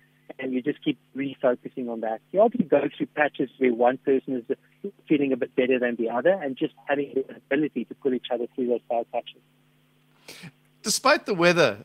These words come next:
Speaker 2: uh, Rainer, what, what, what was the,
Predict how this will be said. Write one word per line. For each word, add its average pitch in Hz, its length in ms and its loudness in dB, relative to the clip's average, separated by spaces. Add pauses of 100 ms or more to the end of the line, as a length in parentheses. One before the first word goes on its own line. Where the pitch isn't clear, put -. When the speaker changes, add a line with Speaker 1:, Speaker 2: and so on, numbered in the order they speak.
Speaker 2:
uh, 113 300 -2 (520)
Rainer, 143 320 0
what, 170 260 -2
what, 202 280 -6 (300)
what 208 260 -6
was 277 140 -6
the, 247 220 0